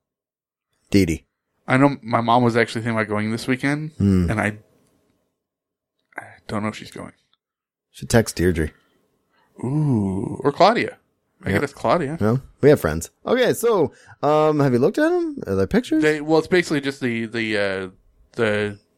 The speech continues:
Speaker 1: Oh, it just
Speaker 2: the
Speaker 1: says
Speaker 2: logo.
Speaker 1: Rogue One. Cool. Yeah, love it. All right, so Guardians of the Galaxy ride to replace iconic Disney attraction in California.
Speaker 2: Um,
Speaker 1: We talked about this.
Speaker 2: yeah, we did, and this is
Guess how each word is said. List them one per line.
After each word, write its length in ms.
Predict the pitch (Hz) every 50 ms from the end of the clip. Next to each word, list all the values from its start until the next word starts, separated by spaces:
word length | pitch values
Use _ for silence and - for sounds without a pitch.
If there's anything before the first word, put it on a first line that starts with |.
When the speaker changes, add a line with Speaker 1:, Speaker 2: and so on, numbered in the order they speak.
| _ _ _ _ -
Speaker 1:
Oh, 280 | - 139 143 135 123 113
it 60 | 110
just 200 | 98 113 113 117
Speaker 2:
the 60 | 123 117
Speaker 1:
says 120 | 110 95
Speaker 2:
logo. 120 | 104 110 104
Speaker 1:
Rogue 80 | 101 95
One. 260 | 98 95 87 82 - -
Cool. 260 | - 165 196 160 - - - _ _
Yeah, 180 | 117 139 139 110 - _ _
love 200 | 107 120 123 107
it. 80 | - _ _ _ _
All 60 | 147
right, 180 | 180 185 117 -
so 320 | - - 170 170 160 143
Guardians 340 | 117 131 160 185 196 214 202
of 60 | 190
the 40 | 185
Galaxy 380 | 160 165 160 170 175 - - 165
ride 300 | 151 151 143 135 123 117
to 100 | - 139
replace 380 | 135 117 - 139 147 147 -
iconic 460 | - 143 131 - 127 131 135 139 127 104
Disney 240 | 120 127 127 139
attraction 500 | 131 117 - - 113 117 113 - - 120
in 220 | 110 110 110 110 101
California. 640 | - 101 101 101 104 - - 98 90 80 76 71 - - _ _ _ _ _ _
Speaker 2:
Um, 460 | 147 143 139 139 139 139 139 135 127 117 -
Speaker 1:
We 120 | 123 127
talked 240 | 120 131 110 104 - -
about 200 | 90 82 80 -
this. 180 | 80 73 - -
Speaker 2:
yeah, 140 | 156 160 151
we 140 | 143 147 151
did, 240 | 151 165 160 151
and 140 | 151 143 143
this 160 | 160 170 165 185
is 420 | 175 165 160 147 - - - -